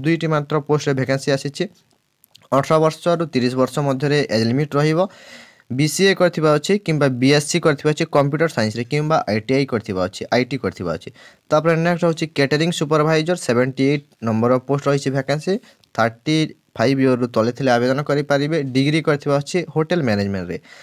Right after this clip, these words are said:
ତାପରେ ରହୁଛି ସେକ୍ରେଟେରିଆଟ, ଜୁନିୟର ସେକ୍ରେଟେରିଆଟ ଆସିଷ୍ଟାଣ୍ଟ, ଯାହାକି ଏକୋଇଶଟି ଭ୍ୟାକାନ୍ସି ରହିବ। ଅଠରରୁ ସତେଇଶ ବର୍ଷ ଏଜ୍ ଲିମିଟ୍ ରହିବ। ଟୁଏଲ୍ଭ ପାସ୍ କରିଥିବା ଅଛି, ତା ସହିତ ଇଂଲିଶରେ ତିରିଶ ୱାର୍ଡ ପର୍ ମିନିଟ୍ ଏବଂ ହିନ୍ଦୀରେ ପଚିଶ ୱାର୍ଡ ପର୍ ମିନିଟ୍ ଟାଇପିଂ ସ୍ପିଡ୍ ରଖ-, ରଖିଥିବା ଅଛି।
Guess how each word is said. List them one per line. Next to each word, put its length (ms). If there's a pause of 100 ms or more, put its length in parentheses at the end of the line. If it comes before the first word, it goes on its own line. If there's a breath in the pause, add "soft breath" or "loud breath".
(180 loud breath)
ତାପରେ 320
ରହୁଛି 420
ସେକ୍ରେଟେରିଆଟ, 800 (100)
ଜୁନିୟର 340
ସେକ୍ରେଟେରିଆଟ 580
ଆସିଷ୍ଟାଣ୍ଟ, 520 (500 loud breath)
ଯାହାକି 480
ଏକୋଇଶଟି 420
ଭ୍ୟାକାନ୍ସି 400
ରହିବ। 260 (160)
ଅଠରରୁ 260
ସତେଇଶ 360
ବର୍ଷ 220 (200)
ଏଜ୍ 200
ଲିମିଟ୍ 280
ରହିବ। 260 (680 loud breath)
ଟୁଏଲ୍ଭ 320
ପାସ୍ 240
କରିଥିବା 360
ଅଛି, 200
ତା 200
ସହିତ 300 (160)
ଇଂଲିଶରେ 360
ତିରିଶ 360
ୱାର୍ଡ 180
ପର୍ 120
ମିନିଟ୍ 240
ଏବଂ 160
ହିନ୍ଦୀରେ 320
ପଚିଶ 400
ୱାର୍ଡ 160
ପର୍ 120
ମିନିଟ୍ 280
ଟାଇପିଂ 380
ସ୍ପିଡ୍ 300
ରଖ-, 280
ରଖିଥିବା 460 (100)
ଅଛି। 200